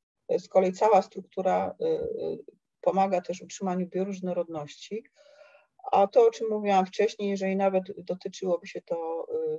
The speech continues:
zwierząt przeżuwających, no to z powodu lepszego pokarmu nie produkują one tyle metanu, tak? Czyli właściwie same zalety. Y, coś w tym stylu to jeszcze można zaobserwować na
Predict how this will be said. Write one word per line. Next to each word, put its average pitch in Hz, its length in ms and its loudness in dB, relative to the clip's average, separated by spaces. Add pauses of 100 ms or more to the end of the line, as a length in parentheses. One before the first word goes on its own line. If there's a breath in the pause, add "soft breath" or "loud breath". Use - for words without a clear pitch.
zwierząt 175 320 -10
przeżuwających, 175 760 -6
no 170 100 -12
to - 140 -14
z - 60 -20
powodu 180 320 -6
lepszego 180 400 -8
pokarmu 175 440 -6
nie 214 160 0
produkują 185 460 -6
one - 180 -16
tyle - 180 -10
metanu, - 500 -14
tak? - 160 -20 (680 soft breath)
Czyli 185 200 -6
właściwie 180 480 -2
same 190 300 -4
zalety. 165 580 -2 (640 soft breath)
Y, 185 260 4 (840 loud breath)
coś 285 220 6
w - 80 -18
tym 269 180 2
stylu 247 520 8
to 196 340 4
jeszcze 202 300 2
można 202 320 -2
zaobserwować 190 800 0
na 175 300 -4